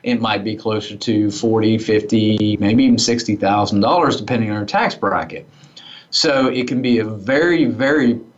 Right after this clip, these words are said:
powerful planning tool that can bridge different periods in time. Uh, a lot of the people that I work with are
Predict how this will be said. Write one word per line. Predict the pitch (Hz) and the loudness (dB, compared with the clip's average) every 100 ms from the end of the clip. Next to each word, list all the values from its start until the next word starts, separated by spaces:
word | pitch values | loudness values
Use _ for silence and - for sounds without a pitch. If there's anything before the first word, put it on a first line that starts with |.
| - - | -20 -14
powerful | - 196 247 170 151 | -4 0 2 0 -4
planning | - 135 - 110 104 | -4 -2 -2 -2 -6
tool | 104 113 107 104 104 107 - - - - | -6 -4 -2 -2 -4 -8 -18 -20 -20 -14
that | - 127 123 | -4 -2 -2
can | - 135 123 | -2 2 2
bridge | 101 120 135 143 120 | 2 0 2 2 0
different | 113 135 131 - | 0 -2 -2 -4
periods | 131 123 113 110 | 0 2 2 0
in | 104 | -6
time. | - 143 101 - - _ _ _ _ _ _ - | -2 -2 -2 -6 -14 _ _ _ _ _ _ -8
Uh, | 113 113 110 101 104 | -2 0 2 0 0
a | |
lot | 113 120 135 | 0 2 2
of | 120 | 0
the | |
people | 120 135 123 123 | -2 -2 0 -2
that | 110 110 | 0 2
I | 120 | 2
work | 117 120 120 | 4 2 2
with | 127 123 120 - - - - _ - | 2 2 2 -2 -16 -20 -20 _ -4
are | 113 113 113 110 107 101 | 0 2 2 2 2 0